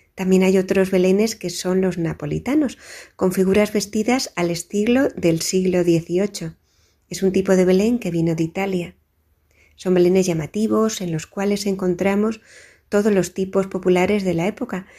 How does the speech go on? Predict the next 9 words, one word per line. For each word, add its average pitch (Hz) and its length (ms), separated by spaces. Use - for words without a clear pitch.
pero 180 340
nos 180 240
referimos 262 720
a 175 100
la 170 120
época 247 420
del 160 280
siglo 233 380
dieciocho. 175 680